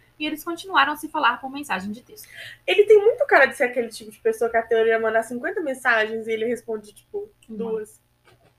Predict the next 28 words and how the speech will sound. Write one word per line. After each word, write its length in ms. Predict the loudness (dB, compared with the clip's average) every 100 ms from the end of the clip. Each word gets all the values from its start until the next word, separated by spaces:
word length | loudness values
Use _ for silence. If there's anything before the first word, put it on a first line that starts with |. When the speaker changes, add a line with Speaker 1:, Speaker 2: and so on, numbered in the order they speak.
| _
Speaker 1:
Você 120 | -16
manda 180 | -12 -4
vários 240 | 0 0
assuntos, 340 | -2 -8 -12 -16
a 60 |
pessoa 240 | -14 -12 -14
responde 300 | -14 -16 -18
um 20 |
só. 200 | -14 -8
Speaker 2:
Um 220 | 2 4
só. 360 | 4 6 6 6
Speaker 1:
Nossa, 260 | 0 -14 -6
que 80 |
Speaker 2:
Aham. 300 | -2 0 2 2
Speaker 1:
ódio. 100 | 0
Speaker 2:
E 60 | -2
aí 160 | -2
você 240 | -2 -6 -8
se 140 | -12
sente 360 | -12 -12 -14 -14
tão 200 | -6 -6 -6
feliz 320 | -6 -6 -8
com 60 |
aquela 220 | -8 -8 -8
pequena 380 | -8 -6 -2 0
migalha 300 | 2 2 0
de 80 |
atenção. 640 | -4 -4 -4 -4 -4 -6